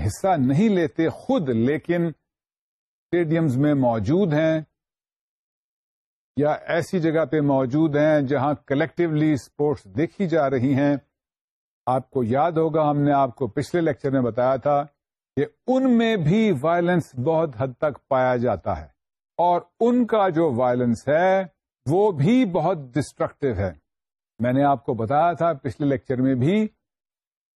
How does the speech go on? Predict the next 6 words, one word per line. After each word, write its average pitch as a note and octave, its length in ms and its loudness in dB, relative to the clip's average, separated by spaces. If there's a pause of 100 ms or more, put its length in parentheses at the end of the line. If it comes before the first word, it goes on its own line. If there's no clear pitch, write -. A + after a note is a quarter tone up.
(420)
کہ D#3+ 240 2 (800)
ساؤتھ F#3 360 0
امریکہ F#3 540 2
میں F3+ 420 2 (760)
لوگوں D#3 420 0
نے E3 460 2